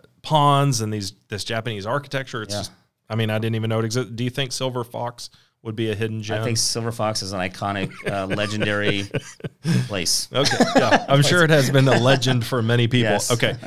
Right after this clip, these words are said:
Speaker 1: same question, but the zoo. What are the spots in the zoo you think that, man, they don't get enough attention, or make sure you, you find this place?
Speaker 2: Yeah, I think the,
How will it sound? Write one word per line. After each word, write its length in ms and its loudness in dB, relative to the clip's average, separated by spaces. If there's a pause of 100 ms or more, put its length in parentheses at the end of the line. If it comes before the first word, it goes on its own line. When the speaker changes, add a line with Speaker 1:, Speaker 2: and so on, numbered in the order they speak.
(140)
Speaker 1:
same 280 2
question, 380 0
but 140 0
the 80 0
zoo. 500 -2
What 160 -2
are 60 2
the 120 -2
spots 400 0
in 80 -4
the 100 -6
zoo 180 -2
you 200 -2
think 380 -8
that, 160 -16
man, 500 -8
they 140 -4
don't 180 -4
get 100 -8
enough 240 -4
attention, 460 -6
or 140 -8
make 180 -4
sure 180 -4
you, 320 -4
you 140 -10
find 420 -6
this 160 -6
place? 520 -10 (120)
Speaker 2:
Yeah, 80 -4
I 40 0
think 260 -6
the, 120 -4